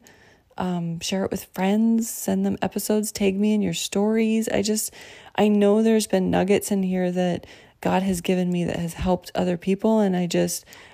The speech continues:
I want that to be out in the world as much as he wants it to be. So if you are feeling called to,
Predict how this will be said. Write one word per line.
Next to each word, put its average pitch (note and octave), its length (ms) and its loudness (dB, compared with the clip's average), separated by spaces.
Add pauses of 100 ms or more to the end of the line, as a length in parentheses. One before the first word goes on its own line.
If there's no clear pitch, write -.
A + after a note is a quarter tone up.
(120)
I F#3 120 0
want F3+ 420 -2
that F3+ 280 -4
to F3+ 100 -8
be F3 200 -4
out F3+ 300 -4
in F3+ 160 -2
the F3 80 -4
world F3+ 540 -2 (360)
as F3 200 -6
much F3+ 180 0
as F#3 120 -4
he F#3+ 180 0
wants G3+ 280 2
it E4 100 4
to G3+ 100 0
be. D#3+ 180 0
So E3+ 400 2 (380)
if - 160 -4
you G3 100 2
are F#3+ 60 2
feeling F#3+ 400 0
called F3+ 400 -2
to, F3 580 0